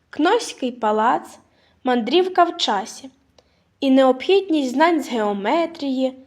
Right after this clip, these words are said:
історії, астрономії та міфології. НОРА Майорош «Мисливці за планетами». Ще одна книга, від якої я просто не могла відірватися.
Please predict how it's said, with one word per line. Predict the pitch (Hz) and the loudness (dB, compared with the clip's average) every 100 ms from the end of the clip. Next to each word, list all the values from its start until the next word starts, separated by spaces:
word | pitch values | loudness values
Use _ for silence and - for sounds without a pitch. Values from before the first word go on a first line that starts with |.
| _ _ _ _ - | _ _ _ _ 2
історії, | 381 - - 220 220 302 285 277 254 254 254 _ _ _ _ | 2 2 -8 -2 4 4 2 -4 -4 -6 -12 _ _ _ _
астрономії | 254 247 - 226 214 208 240 311 294 269 262 262 - _ _ - | -2 -2 -6 -6 -4 -2 0 0 -2 -2 -6 -8 -16 _ _ 2
та | 339 | 4
міфології. | 359 370 359 302 214 196 208 226 233 247 _ _ _ _ _ - _ _ _ _ _ _ _ _ _ _ | 4 2 0 0 0 -4 -6 -10 -12 -14 _ _ _ _ _ -20 _ _ _ _ _ _ _ _ _ _
НОРА | 254 240 330 349 | -2 4 4 4
Майорош | 285 247 220 214 - - - _ _ | 2 -2 -4 -6 -8 -12 -14 _ _
«Мисливці | 254 240 240 277 330 330 | -4 -4 2 0 0 -2
за | 277 | -2
планетами». | 269 262 233 214 220 - 247 262 _ _ _ _ _ | 0 0 0 -2 -10 -14 -16 -18 _ _ _ _ _
Ще | - 330 359 | 2 6 6
одна | 330 285 | 4 -2
книга, | - 370 359 254 - _ _ | -2 -2 -2 -8 -12 _ _
від | - 254 | -10 -2
якої | 277 277 330 311 | 0 2 2 4
я | 277 | 2
просто | 285 339 370 339 | 0 -2 0 0
не | 311 | 0
могла | 302 277 349 427 | 0 2 4 4
відірватися. | 403 403 403 311 233 220 233 - | 4 4 4 4 2 0 -12 -14